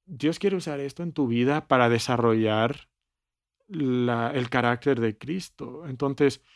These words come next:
¿cómo dice la Biblia que deberíamos de responder en una situación donde nos tratan con injusticia,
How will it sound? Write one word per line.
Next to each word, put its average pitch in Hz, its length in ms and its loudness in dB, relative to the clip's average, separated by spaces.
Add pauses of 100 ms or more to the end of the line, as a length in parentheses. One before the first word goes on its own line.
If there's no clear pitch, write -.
(420)
¿cómo 175 340 2
dice 190 280 0
la 160 180 6
Biblia 135 540 0
que 120 200 -2
deberíamos 117 560 2
de 131 100 0
responder 113 800 2
en 107 120 0
una 120 180 4
situación 117 600 0
donde 131 260 0
nos 135 200 -4
tratan 131 480 -4
con 139 180 -8
injusticia, 143 880 -12